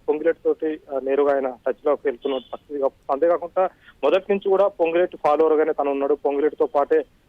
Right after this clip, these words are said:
ఆ, తను కూడా నడిచినట్టు పరిస్థితి కాపాడుతుంది. పొంగులేటి ఎప్పుడైతే కాంగ్రెస్ పార్టీలో జాయిన్ అయ్యాడో అప్పుడే, ఆ, తెల్ల వెంకట్రావు కూడా కాంగ్రెస్ పార్టీలో జాయిన్ అయ్యాడు. అయితే టికెట్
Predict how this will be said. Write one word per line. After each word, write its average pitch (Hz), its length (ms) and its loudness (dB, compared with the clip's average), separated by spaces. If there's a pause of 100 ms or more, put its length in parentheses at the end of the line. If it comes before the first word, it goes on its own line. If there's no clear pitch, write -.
(120)
ఆ, 135 120 2
తను 139 220 0
కూడా 156 160 4
నడిచినట్టు 139 400 -2
పరిస్థితి 147 320 -6
కాపాడుతుంది. 151 640 -2
పొంగులేటి 165 440 0
ఎప్పుడైతే 165 320 -2
కాంగ్రెస్ 151 400 0
పార్టీలో 160 260 0
జాయిన్ 147 240 0
అయ్యాడో 156 140 2
అప్పుడే, - 320 0 (360)
ఆ, 139 140 4
తెల్ల 147 240 2
వెంకట్రావు 151 400 0
కూడా 147 120 2
కాంగ్రెస్ 139 500 -2
పార్టీలో 135 280 0
జాయిన్ 131 220 0
అయ్యాడు. 135 120 0
అయితే 147 140 0
టికెట్ 202 340 -2